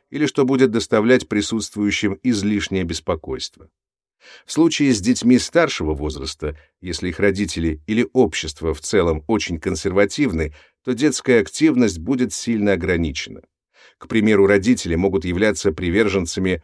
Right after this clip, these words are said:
суровых ортодоксальных религий, запрещающих многие виды деятельности, танцы, свидания и любого рода развлечения.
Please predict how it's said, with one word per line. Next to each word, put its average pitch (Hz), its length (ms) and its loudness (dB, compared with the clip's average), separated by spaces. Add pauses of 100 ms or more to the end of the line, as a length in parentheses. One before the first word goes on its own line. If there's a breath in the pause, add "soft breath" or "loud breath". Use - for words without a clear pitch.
(120)
суровых 107 640 0
ортодоксальных 95 880 0
религий, 98 600 -4 (240 soft breath)
запрещающих 110 960 -2
многие 87 440 -2
виды 87 260 -6
деятельности, 87 760 -6 (280 soft breath)
танцы, 165 420 -4
свидания 113 840 2 (220)
и 101 100 -10
любого 113 380 4
рода 107 340 2
развлечения. 87 920 -4